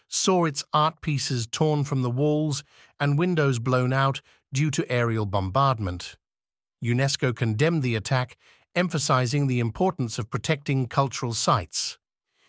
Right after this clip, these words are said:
Ukraine is also concerned about Russia's intentions to target its energy infrastructure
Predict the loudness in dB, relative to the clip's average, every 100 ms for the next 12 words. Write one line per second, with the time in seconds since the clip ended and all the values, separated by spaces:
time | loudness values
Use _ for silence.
0 | _ -4 0 2 2 2 0 0 0 0
1 | 0 0 -2 0 0 0 0 0 0 0
2 | 0 0 0 0 -2 0 -2 -2 -4 -2
3 | -6 -4 2 2 2 -2 -2 -4 -2 -2
4 | 0 -2 -2 -2 -2 0 0 0 0